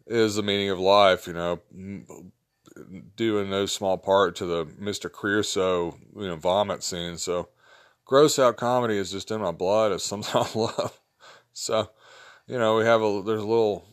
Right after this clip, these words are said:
minor escapade here with the, with the eyeball bouncing around, you know, rolling around on the nasty, hairy, you know, urine stained ground. Um,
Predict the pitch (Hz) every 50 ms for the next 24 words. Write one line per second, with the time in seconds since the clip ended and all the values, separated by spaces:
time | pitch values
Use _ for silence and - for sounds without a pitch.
0 | _ _ - - - _ _ - - 110 104 104 110 107 101 95 98 107 110 -
1 | - - - - 95 95 98 98 95 92 98 98 98 98 98 95 92 - 90 87
2 | - - - _ _ _ _ _ _ _ _ _ _ _ _ - 107 98 - 104
3 | 98 101 107 110 104 101 101 98 95 95 87 95 95 98 95 90 - - 98 92
4 | 95 98 98 98 98 98 95 92 90 92 95 101 101 104 107 107 98 95 95 98
5 | 98 95 95 95 92 87 87 90 90 92 95 92 - - - 92 87 80 - 92
6 | 95 95 95 95 95 92 90 90 90 90 87 82 82 80 85 82 80 82 82 85
7 | 90 92 95 95 92 90 87 - - - 92 90 90 90 90 90 87 87 85 -
8 | - _ _ _ _ _ _ _ _ _ _ - 87 - 95 90 90 92 95 98
9 | 98 95 92 92 90 - - _ _ _ _ _ _ _ _ _ _ _ _ _
10 | _ _ - - 90 85 85 85 85 87 87 80